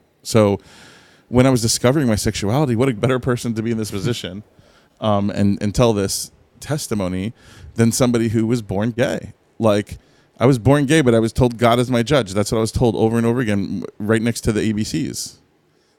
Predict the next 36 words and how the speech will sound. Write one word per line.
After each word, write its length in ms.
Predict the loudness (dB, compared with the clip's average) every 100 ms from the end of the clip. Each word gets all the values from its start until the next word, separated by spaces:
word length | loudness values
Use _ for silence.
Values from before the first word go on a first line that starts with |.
| _
So 580 | 0 4 4 4 0 -4 _ _ _ _ _ _ 0
I'm 180 | 4
armored 240 | 4 4 2
with 140 | -2
that. 320 | 0 0 -2 -12 _
So 180 | -6 -4
that's 380 | 2 2 2 0
what 100 | -2
carried 320 | 0 0 0
me 100 | -4
through 200 | -6 -8
conversion 440 | -6 -4 -4 -6
therapy, 300 | -6 -6 -4
is 120 | -6
knowing 280 | -2 0 2
that 120 | 0
the 120 | -4 2
only 240 | 4 6 4
person 380 | 2 0 -4
that 140 | -4 -4
could 120 | -4
judge 220 | -4 -4
me 100 | -6
is 160 | -10 -8
God, 260 | -8 -8 -16 _ _ _
is 80 | -8
my 120 | -6
Father 300 | -2 -4 -4
God. 200 | -8 -12 -16 _
So 180 | -2 0
that, 240 | 2 0 0
that's, 180 | -2 0
I've 140 | 0
always 300 | 2 2 2
had 220 | 0 -4
that. 180 | -6 -10